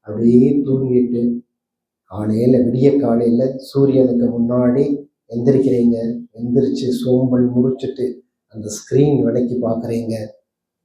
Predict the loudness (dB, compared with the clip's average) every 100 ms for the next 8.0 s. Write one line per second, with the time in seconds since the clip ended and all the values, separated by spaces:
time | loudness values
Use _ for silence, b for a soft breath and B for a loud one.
0 | _ _ _ _ -8 -6 -4 2 4 4
1 | 0 2 0 0 -2 -4 -2 -2 -4 -6
2 | -4 -4 -4 -10 -8 -8 -10 _ _ _
3 | _ _ _ _ _ -2 4 6 6 4
4 | 2 0 0 2 2 2 2 2 0 0
5 | -2 -4 -6 -8 -8 -4 -4 -2 -2 2
6 | 4 6 4 0 -2 -4 -2 -2 2 2
7 | 2 0 -4 -12 -10 -4 -4 -4 -6 -8